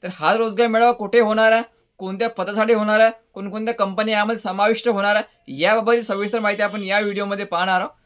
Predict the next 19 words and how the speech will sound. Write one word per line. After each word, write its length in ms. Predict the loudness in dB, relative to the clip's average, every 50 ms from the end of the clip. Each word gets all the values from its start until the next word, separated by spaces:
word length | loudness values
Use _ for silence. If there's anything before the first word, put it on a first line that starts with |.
| _ _ -12
तर 80 | -6
यासाठी 360 | -2 -2 -2 0 0 -2 -2 -2
तुम्ही 200 | -4 -4 -6 -4
हा 160 | -2 0 0 0
व्हिडिओ 240 | 0 -2 -4 -6 -8 -10 _ _ _ _ _
शेवटपर्यंत 520 | -8 -4 -2 -2 -2 -2 -4 -4 -4 -4
पाहायचा 420 | -2 0 0 0 0 0 -2 -4 -4 -4 _ _ _ _ -14
आणि 100 | -12 -10 -6 -4
चॅनलवर 320 | -2 0 0 0 -2 -2
नवीन 220 | -2 -4 -4 -4
असाल, 180 | -4 -4 -4 -4
चॅनलला 320 | -4 -4 -4 -2 -2 -4 -4 -4
सबस्क्राईब 480 | -8 -8 -10 -8 -4 -2 -2 -2 -2 -2
करा. 180 | -4 -4 -4 -6 -8 _ _ _ _
नोकरी 360 | -12 -8 -8 -6 -6 -4 -6
विषयीची 280 | -6 -6 -8 -8 -8 -8
प्रत्येक 340 | -8 -8 -4 -6 -4 -2 -2
अपडेट 320 | -4 -4 -4 -8 -8 -6
तुम्हाला 280 | -4 -2 -2 -2 -2